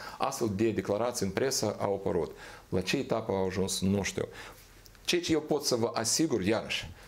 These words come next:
că atunci când decizia se lua, această decizie nu a fost influențată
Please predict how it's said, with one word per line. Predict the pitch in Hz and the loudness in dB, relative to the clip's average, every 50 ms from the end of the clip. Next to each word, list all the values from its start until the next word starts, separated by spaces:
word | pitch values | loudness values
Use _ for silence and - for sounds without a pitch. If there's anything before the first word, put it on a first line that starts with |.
| - - - | -18 -8 -4
că | - - 101 - | -2 0 0 0
atunci | - 107 101 - - 151 135 117 113 | -2 -4 -2 0 0 0 0 0 -2
când | - - 110 101 92 | 0 0 0 2 2
decizia | 101 101 - - 123 113 95 95 90 85 | 0 0 0 0 0 0 2 0 0 0
se | - - 95 | 2 0 2
lua, | 92 104 117 143 170 180 180 - - - - - - - - - - - - - - - - - - - - - - - - - - | 2 2 0 0 -2 -4 -8 -14 -18 -20 -20 -20 -20 -20 -20 -20 -20 -20 -20 -20 -20 -20 -20 -20 -20 -20 -20 -20 -20 -20 -20 -10 -8
această | - - - - 127 - - | -6 -2 -2 -2 -2 -2 -2
decizie | 98 107 - - 131 110 110 | -2 0 0 2 2 2 4
nu | 104 113 117 110 | 4 4 2 2
a | |
fost | 98 - - 107 104 - - - | 0 0 0 -2 -2 -2 -2 0
influențată | 113 104 90 - - 90 87 82 82 - - 104 98 95 - 85 | 2 2 2 0 0 0 0 0 0 0 0 0 -2 -2 -4 -6